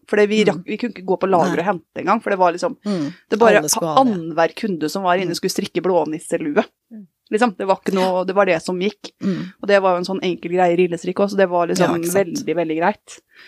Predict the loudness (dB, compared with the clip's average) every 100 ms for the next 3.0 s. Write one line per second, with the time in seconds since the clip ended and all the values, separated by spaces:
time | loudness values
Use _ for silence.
0 | -20 -4 -2 -2 2 4 4 0 -4 -6
1 | _ -2 -2 -2 _ -12 -8 -8 -8 -18
2 | -18 _ _ -20 -14 -10 -6 0 0